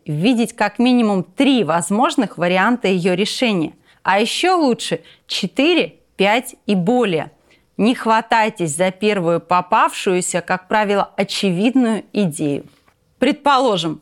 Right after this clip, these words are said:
в музее неожиданно выключили свет. Что вы будете делать? Отмените экскурсию? А как насчёт того, чтобы переместиться в другой музей?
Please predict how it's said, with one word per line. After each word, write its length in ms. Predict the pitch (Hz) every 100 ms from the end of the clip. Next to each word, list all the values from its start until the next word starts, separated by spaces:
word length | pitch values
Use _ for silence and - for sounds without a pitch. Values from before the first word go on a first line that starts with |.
| _
в 140 | 170 208
музее 480 | 233 226 240 311
неожиданно 680 | 277 233 208 196 220 220 208
выключили 580 | 185 208 202 - 226 214
свет. 460 | - 220 196 - _ _ -
Что 260 | - - 214
вы 140 | 208
будете 420 | 190 208 220 233
делать? 520 | 202 214 170 - - _ _ _
Отмените 640 | 180 - 220 226 226 220
экскурсию? 680 | 214 - - 392 - 180 151 _ _ _ _ _ _ _
А 140 | - 220
как 220 | 370 349
насчёт 400 | 277 - 294 -
того, 260 | 226 269
чтобы 320 | - - 196 202
переместиться 640 | 202 240 254 - 262 -
в 80 | 190
другой 420 | 190 330 302 247
музей? 480 | 175 170 147 151